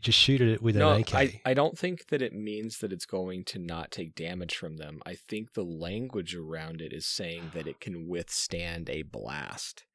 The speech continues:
Speaker 1: Ah, so you, you won't get hurt inside your vehicle?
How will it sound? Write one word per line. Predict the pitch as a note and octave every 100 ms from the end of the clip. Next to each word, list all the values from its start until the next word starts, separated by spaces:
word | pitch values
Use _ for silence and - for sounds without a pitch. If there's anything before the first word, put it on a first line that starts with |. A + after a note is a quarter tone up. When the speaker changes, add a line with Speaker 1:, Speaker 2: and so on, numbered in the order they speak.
| _ _ _ _ _ _ _
Speaker 1:
Ah, | G2 F#2+ G2 G2 F2+ F#2+
so | -
you, | A2 A2 -
you | C#3 A2+ A2+
won't | A2+
get | F#2+
hurt | - G#2 A2
inside | G#2+ - G2 F#2+ F#2
your |
vehicle? | E2 F#2+ A2 F3+